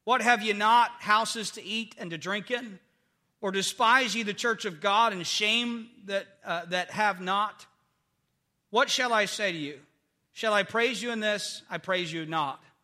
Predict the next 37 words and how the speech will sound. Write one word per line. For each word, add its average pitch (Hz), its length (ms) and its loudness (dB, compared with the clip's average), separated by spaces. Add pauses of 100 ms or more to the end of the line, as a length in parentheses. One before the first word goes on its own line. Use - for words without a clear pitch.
(420)
Interesting, 233 800 -2
we 220 100 -4
usually 220 300 -2
jump 190 260 -2
right 214 220 0
to 208 60 -10
verse 185 220 -4
twenty-three. 180 560 -6 (840)
That 285 180 4
kind 302 160 2
of 220 60 -4
gives 220 180 -2
it 208 80 0
a 190 40 0
whole 202 260 4
new 202 180 0
light, 165 320 2
doesn't 147 260 -4
it? - 120 -18 (920)
Then 247 120 4
he 302 100 4
says 220 300 0
this, 170 500 -2 (420)
"For 208 100 -2
I 262 120 8
have 302 120 4
received 214 380 -2
of 175 80 -4
the 180 80 0
Lord 170 420 0 (160)
that 180 180 -2
which 170 180 -6
also 170 300 -2
I 156 120 0
delivered 151 400 -8
unto 127 160 -10
you, 127 200 -14